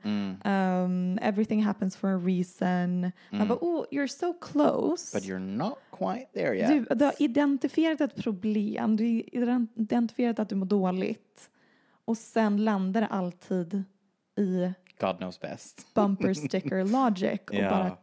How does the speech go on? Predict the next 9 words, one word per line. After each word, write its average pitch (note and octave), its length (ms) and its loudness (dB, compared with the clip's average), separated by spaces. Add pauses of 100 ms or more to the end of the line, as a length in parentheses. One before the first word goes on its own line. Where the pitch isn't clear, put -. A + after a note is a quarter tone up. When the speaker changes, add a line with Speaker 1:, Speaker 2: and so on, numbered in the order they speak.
(160)
Speaker 2:
"Trust - 260 -4
the G#3+ 80 -4
process, F#3+ 1040 -2 (240)
God G3 240 0
works F#3 340 -2
in F#3+ 80 0
mysterious F#3 640 0
ways." E3+ 840 -2 (720)
Ehm, F3+ 680 -2